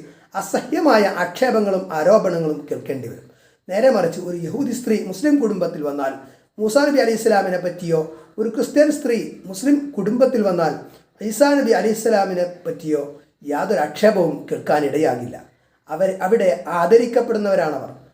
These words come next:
അവരും നമ്മളും തമ്മിലുള്ള വ്യത്യാസം ഇതാണ്. ومن يكفر بالإيمان فقد حبط عمله. ആരെങ്കിലും ഈമാനിനെ നിഷേധിക്കുന്ന പക്ഷം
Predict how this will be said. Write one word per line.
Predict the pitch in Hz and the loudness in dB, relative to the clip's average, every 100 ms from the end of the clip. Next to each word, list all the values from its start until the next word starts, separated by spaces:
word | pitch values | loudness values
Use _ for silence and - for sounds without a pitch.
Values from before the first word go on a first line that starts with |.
| _ - | _ -12
അവരും | 156 208 202 175 | -4 -2 -2 -4
നമ്മളും | 151 165 196 175 | -8 -6 -6 -6
തമ്മിലുള്ള | 160 156 147 | -6 -6 -6
വ്യത്യാസം | 139 143 170 143 143 143 - | -6 -6 -2 -2 -4 -10 -10
ഇതാണ്. | 139 127 - _ _ _ _ _ _ _ _ _ _ _ _ _ _ _ 262 | -8 -8 -10 _ _ _ _ _ _ _ _ _ _ _ _ _ _ _ 2
ومن | 294 339 330 269 233 | 4 4 4 2 2
يكفر | 220 - 330 277 208 | 2 0 4 4 6
بالإيمان | 214 208 214 190 226 285 294 285 285 - | 2 2 0 4 6 8 8 4 2 0
فقد | 294 294 240 214 190 | 0 4 4 4 0
حبط | 254 269 202 196 180 | 0 0 0 -2 -2
عمله. | 180 240 190 190 196 - - - _ _ | 0 0 0 -2 -4 -10 -16 -20 _ _
ആരെങ്കിലും | 185 233 339 294 277 202 - | -2 0 2 4 4 4 0
ഈമാനിനെ | 196 202 208 277 302 262 240 | -2 0 4 6 6 6 4
നിഷേധിക്കുന്ന | 233 202 - 269 - 214 185 | 2 2 4 4 4 -2 -4
പക്ഷം | 190 190 262 262 | -6 -6 -4 -4